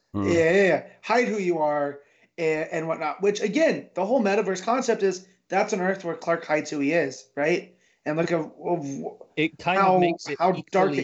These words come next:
Speaker 2: it gets.
Speaker 3: it, it makes it equally valid in a way, and it makes
Speaker 2: Right,
Speaker 3: every
Speaker 2: right.
Speaker 3: Elseworlds valid.
Speaker 2: Right, exactly. And it, and, but here, this is the mainline continuity, right? This is the one. This is what happens because his dad's like, "Hey,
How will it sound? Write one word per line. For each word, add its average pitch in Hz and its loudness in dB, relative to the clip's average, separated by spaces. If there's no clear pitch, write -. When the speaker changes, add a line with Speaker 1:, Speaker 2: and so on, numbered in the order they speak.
Speaker 2:
it - -20
gets. - -4
Speaker 3:
it, 165 -12
it 165 -6
makes 165 -6
it 165 -10
equally 151 -4
valid 107 -2
in 104 -8
a 98 -8
way, 98 -4
and 113 -4
it 135 -4
makes 139 4
Speaker 2:
Right, 240 4
Speaker 3:
every 143 -4
Speaker 2:
right. 127 -2
Speaker 3:
Elseworlds 110 0
valid. 104 -6
Speaker 2:
Right, 233 2
exactly. 208 0
And 190 -2
it, 202 -2
and, 196 -2
but 185 -2
here, 202 0
this 185 -8
is 202 -8
the 190 0
mainline 190 0
continuity, 135 -6
right? 151 -2
This 151 -8
is 160 -4
the 180 2
one. 170 4
This 147 -4
is 165 -4
what 165 -2
happens 180 -2
because 160 -6
his 156 -6
dad's 160 0
like, 156 -4
"Hey, 175 0